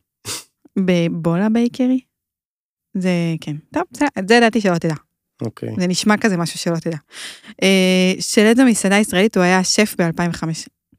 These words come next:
Speaker 1: באלפיים וחמש?
Speaker 2: מן התומי?
Speaker 1: לא.
Speaker 2: אלפיים וחמש?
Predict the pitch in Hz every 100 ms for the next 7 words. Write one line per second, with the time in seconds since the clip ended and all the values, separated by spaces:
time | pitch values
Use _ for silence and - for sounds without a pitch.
0 | - 170 160 208 190 - 170 170 156 -
1 | - - _ _ _ _ _ _ _ _
2 | _ _ _ _ _ _ _ - 110 107
3 | - 110 113 139 147 147 _ _ - 180
4 | - _ _ _ _ _ _ _ _ 117
5 | 135 143 127 117 135 294 -